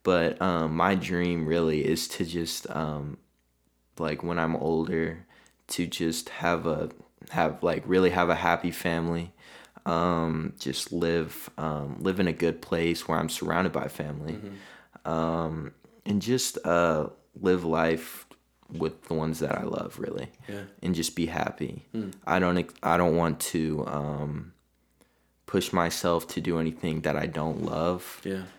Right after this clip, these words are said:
Speaker 1: Um, especially if it would create stress on me or anyone else.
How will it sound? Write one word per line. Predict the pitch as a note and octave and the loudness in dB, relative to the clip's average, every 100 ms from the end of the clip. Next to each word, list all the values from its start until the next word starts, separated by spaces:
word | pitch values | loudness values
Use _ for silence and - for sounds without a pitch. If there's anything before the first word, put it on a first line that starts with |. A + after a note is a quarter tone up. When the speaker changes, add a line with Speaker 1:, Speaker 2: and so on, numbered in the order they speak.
| _ _ - | _ _ -6
Speaker 1:
Um, | E2 E2 D#2+ D2 D2 C#2+ - - _ _ _ _ - _ - | -2 0 0 -2 -4 -6 -10 -18 _ _ _ _ -20 _ -6
especially | - F#2+ F2 - E2+ E2 D#2+ D#2 - - | 0 4 2 4 4 4 4 0 -8 -12
if | - | -4
it | - - F#2 | -2 -2 0
would | F2+ E2+ D#2+ - - | 2 4 0 -4 -8
create | - E2+ D#2 | 0 2 2
stress | - - E2 D#2 - | 0 -2 -2 -2 -2
on | D#2+ D#2+ E2 | -2 -2 0
me | D#2+ D#2+ E2 E2 - - - - - | 0 0 -2 -6 -16 -20 -20 -6 4
or | F#2 E2 F#2 | 4 4 2
anyone | F2+ E2 D#2+ D#2+ | 0 0 0 0
else. | E2 E2+ - - - | -2 -2 -6 -14 -16